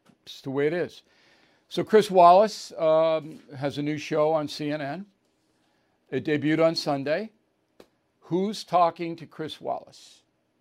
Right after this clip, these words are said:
Um, Wallace is a smart man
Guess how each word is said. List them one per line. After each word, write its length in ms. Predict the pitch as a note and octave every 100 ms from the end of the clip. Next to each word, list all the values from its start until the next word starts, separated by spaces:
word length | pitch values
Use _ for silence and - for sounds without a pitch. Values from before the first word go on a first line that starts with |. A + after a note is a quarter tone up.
| _ _ _ _ _ _ _ _ _ _ _ -
Um, 460 | D#3 E3 D#3+ E3 - -
Wallace 480 | D3+ F#3+ B3+ B3+ -
is 240 | G3+ D#3
a 100 | E3+
smart 400 | C#3+ D#3+ D#3+ -
man 180 | C3